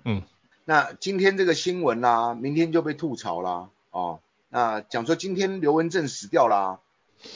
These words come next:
Speaker 2: 然后三天之后他就复活啦，哈，所以有很多很离谱啊，很多不可思议的事情，都其实真实的会发生。例如这个去柬埔寨可以赚大钱啦，
Speaker 1: 嗯。
Speaker 2: 哦，然后美国有一个将军要跟你谈恋爱啦，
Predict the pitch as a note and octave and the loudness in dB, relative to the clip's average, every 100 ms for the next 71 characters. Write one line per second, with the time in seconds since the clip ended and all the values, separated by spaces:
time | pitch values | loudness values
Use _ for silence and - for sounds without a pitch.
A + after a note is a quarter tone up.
0 | - - C#3+ C#3+ E3 E3 E3+ D#3 E3 D#3 | -10 -4 -4 0 0 2 0 0 0 0
1 | D#3+ D3+ D#3 D#3 G#2 F2+ F2+ E2 E2 F#2 | 0 -2 -4 -8 -6 -6 -4 -4 -2 -4
2 | E2 - _ F3+ G#3+ F#3+ F3 C#3 D3+ F3 | -6 -10 _ -2 2 2 2 0 0 0
3 | C#3 B2 G2+ A2+ C3+ - E2 D2+ D2 C#2+ | -2 -6 -4 -6 -6 -10 -14 -12 -12 -14
4 | - _ - G#2 D3 F3 - G2+ - C#3+ | -20 _ -14 -8 -8 -8 -10 -8 -8 -8
5 | C#3 G#2 - F#2+ - C2+ _ - F#3 E3+ | -6 -6 -10 -14 -16 -20 _ 0 0 0
6 | C#3 C3 C3+ B2+ D#3+ D#3+ - G2 A2 G#2+ | -4 -6 -10 -2 0 0 -4 -6 -4 -4
7 | - E2+ F2 - D2+ D2 _ - F3 A#2+ | -4 -6 -8 -14 -20 -20 _ 0 2 2
8 | A2 A#2 A2+ G#2 F#2+ G2 F2+ F2 - - | 2 0 -2 -6 -2 0 0 -4 -6 -2
9 | C#3+ - C3 C#3 F#2 F2 C3 G2+ A#2+ - | -2 -2 -4 -4 -12 -4 0 0 -2 -2
10 | B2 G#2+ G#2 F#2 - C#2+ C#2+ D#3 D2+ - | -4 0 0 -2 -6 -16 -14 -12 -12 -12
11 | - _ _ _ A#2 G#2 F2 - F2 E2 | -16 _ _ _ -6 -4 -4 -6 -4 -4
12 | E2 G2+ B2 B2 A2 G#2 B2 C#3 C3 F#2+ | -4 0 2 2 -2 0 4 4 4 0
13 | A2 B2 - C3+ C3+ C3+ C3 B2 C3 G#2+ | -2 -4 0 -2 -2 -6 -2 -2 -2 -8
14 | - G2 A#2 A#2 A2+ A2 F2 D#2+ D#2 D2 | -8 -6 -4 -2 0 0 -2 -6 -8 -12